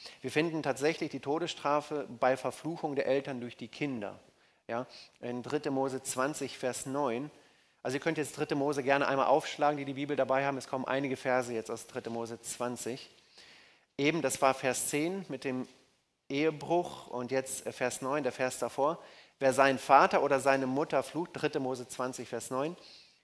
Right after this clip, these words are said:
"der soll des Todes sterben, seine Blutschuld komme über ihn,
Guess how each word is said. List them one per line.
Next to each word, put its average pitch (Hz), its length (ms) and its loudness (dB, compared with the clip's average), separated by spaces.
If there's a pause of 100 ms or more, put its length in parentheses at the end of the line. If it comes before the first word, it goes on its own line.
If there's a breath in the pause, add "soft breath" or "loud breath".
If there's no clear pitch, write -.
(140)
"der 143 140 10
soll 143 180 8
des 139 220 2
Todes 147 320 2
sterben, 165 480 2 (240)
seine 139 320 6
Blutschuld 139 640 -4
komme 139 240 0
über 135 340 -2
ihn, 175 300 -4